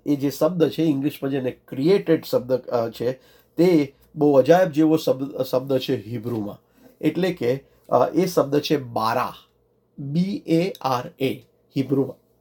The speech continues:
એ શબ્દનો મતલબ થાય છે કે કશું જ નહોતું, તેમાંથી ઉત્પન્ન કર્યું.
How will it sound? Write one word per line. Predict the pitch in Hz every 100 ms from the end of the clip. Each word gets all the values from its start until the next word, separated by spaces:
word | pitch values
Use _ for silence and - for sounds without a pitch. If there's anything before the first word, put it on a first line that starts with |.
| _ _ _ _ _ _
એ | 208 254
શબ્દનો | - 170 160 165 156
મતલબ | 139 131 143 139
થાય | 131 139 160
છે | 170 107 117 - _ _ _ _ -
કે | 185 156 156 - _ _ _ - _ - _ _ _ _ -
કશું | 175 - 311
જ | 214
નહોતું, | 220 151 147 165 175 _ _ _ _
તેમાંથી | 170 160 180 196 208 220 247 -
ઉત્પન્ન | 147 - _ 151 143 165 _ 131
કર્યું. | 107 85